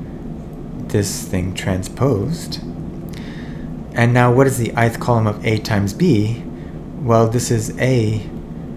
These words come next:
times the ith column of B. Then we have the transpose. So this here is the ith column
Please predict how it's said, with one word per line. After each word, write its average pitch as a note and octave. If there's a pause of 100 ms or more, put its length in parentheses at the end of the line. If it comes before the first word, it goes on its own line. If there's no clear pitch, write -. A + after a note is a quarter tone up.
(100)
times G#2
the G#2
ith A2
column G2
of F#2+
B. A#2 (1160)
Then G#2
we G2
have F#2
the G2
transpose. B2 (2250)
So -
this A2+
here G2 (220)
is G2+
the F#2
ith G2
column F2+